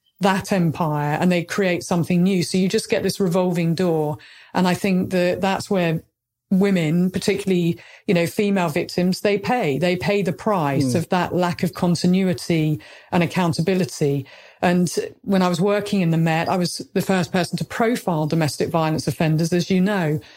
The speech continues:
Speaker 1: Professor Betsy Stanko had said to me, "It's never been done before in the world of looking at police intelligence and tracking these dangerous and violent men." That's why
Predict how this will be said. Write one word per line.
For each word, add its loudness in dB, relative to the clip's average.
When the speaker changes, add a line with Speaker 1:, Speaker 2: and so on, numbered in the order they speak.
Speaker 1:
Professor 0
Betsy 0
Stanko 0
had 0
said -2
to -2
me, 2
"It's -4
never 0
been 2
done 0
before 0
in 2
the 2
world -2
of 0
looking 0
at -6
police -2
intelligence -2
and 2
tracking 0
these 0
dangerous 0
and 2
violent 0
men." 2
That's -2
why 0